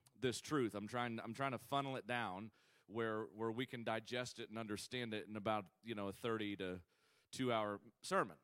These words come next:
um, thirty-minute, two-hour sermon." Uh, so the <laughs> goal today is to take the concepts that are, that are laid out here and, and give them to you. And then what we'll do is, is we'll back up as we go through it. There, there are a lot of recurring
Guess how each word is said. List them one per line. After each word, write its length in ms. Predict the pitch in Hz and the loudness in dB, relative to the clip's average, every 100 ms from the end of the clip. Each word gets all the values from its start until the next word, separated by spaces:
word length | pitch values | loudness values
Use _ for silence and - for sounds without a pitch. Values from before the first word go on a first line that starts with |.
| _ | _
um, 320 | 139 131 110 92 | 2 4 2 -2
thirty-minute, 420 | 135 127 123 117 - | 0 0 -2 -6 -2
two-hour 220 | 117 107 | -2 0
sermon." 280 | 113 95 92 117 | -4 -8 -6 2
Uh, 220 | 131 120 | 2 2
so 480 | - 180 160 143 117 - 104 | 2 4 6 4 -2 -10 -8
the 100 | 151 135 | -6 -2
<laughs> 80 | 147 | 2
goal 340 | 220 214 190 - | 4 4 0 -4
today 520 | 147 120 208 139 127 - - - - | -10 -2 0 0 -2 -8 -20 -20 -4
is 200 | 156 151 | -2 -2
to 100 | 139 | -4
take 260 | - 160 139 | 0 0 0
the 60 | |
concepts 720 | - 165 170 160 135 127 - | 0 4 4 2 0 0 -2
that 160 | 123 120 | -4 -2
are, 180 | 117 113 | -2 -2
that 80 | 120 | -2
are 80 | 120 | -2
laid 240 | 120 123 | -2 0
out 180 | 117 101 | 0 -2
here 240 | 113 113 110 _ - _ - | -2 -4 -6 _ -20 _ -4
and, 380 | 117 113 110 - | 0 0 -2 -6
and 180 | 123 123 | -6 0
give 180 | 160 139 | 0 0
them 160 | 127 | -4
to 120 | 120 | 0
you. 160 | 135 131 | 0 2
And 100 | 127 | 0
then 80 | 139 | 0
what 160 | 180 | 0
we'll 120 | 156 131 | 0 0
do 360 | 147 143 131 131 | 2 4 2 2
is, 260 | 127 110 113 | 0 -2 -4
is 200 | 127 110 | -4 0
we'll 160 | 123 | 0
back 320 | 113 139 135 127 | 2 0 0 -2
up 200 | 120 104 | -2 -2
as 200 | 120 110 | -4 -4
we 120 | 113 | -8
go 220 | 107 131 127 | -2 -2 -2
through 280 | 123 107 | -4 -4
it. 120 | 82 98 | -4 0
There, 200 | 127 113 | 0 0
there 180 | 123 139 | 2 2
are 80 | 117 | 2
a 40 | |
lot 240 | 113 135 143 | 4 2 2
of 80 | |
recurring 480 | 123 120 143 127 113 | -2 -4 -2 -2 -4